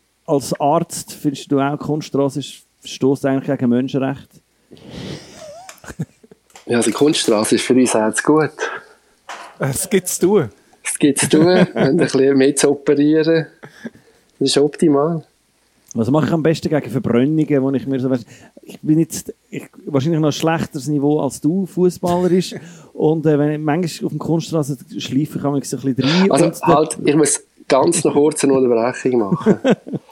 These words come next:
Speaker 2: Ich wollte das nicht so im Raum stehen lassen. Weil, äh, ich habe beim F C Gossau bei Sankt Gallen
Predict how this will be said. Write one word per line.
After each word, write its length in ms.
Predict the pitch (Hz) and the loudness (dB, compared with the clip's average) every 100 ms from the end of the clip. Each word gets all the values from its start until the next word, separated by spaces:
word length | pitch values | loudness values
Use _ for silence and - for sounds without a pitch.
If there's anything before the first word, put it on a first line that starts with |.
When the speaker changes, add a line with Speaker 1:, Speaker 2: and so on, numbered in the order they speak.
| - - - - - - | -20 -18 -16 -16 -6 -2
Speaker 2:
Ich 140 | 139 | 2
wollte 240 | 143 147 | 2 2
das 80 | 139 | 2
nicht 160 | 143 - | 2 2
so 160 | 147 | 2
im 160 | 147 139 | 4 4
Raum 320 | 143 156 156 | 4 4 2
stehen 380 | 143 - 131 135 | 0 0 2 4
lassen. 380 | 127 110 127 143 - _ - - - - | 2 0 -4 -10 -16 _ -18 -18 -14 -2
Weil, 280 | 127 127 | 2 4
äh, 300 | 127 123 123 - | 4 2 0 -2
ich 100 | 117 | 0
habe 200 | 139 131 | 0 2
beim 100 | 123 | 4
F 220 | 123 139 | 2 0
C 120 | - 131 | 0 2
Gossau 720 | 135 151 165 170 156 160 147 - _ - _ _ - | 4 4 2 2 4 2 0 -6 _ -20 _ _ -4
bei 60 | 139 | -2
Sankt 240 | 139 131 | 0 0
Gallen 480 | - 143 143 139 | 2 2 4 2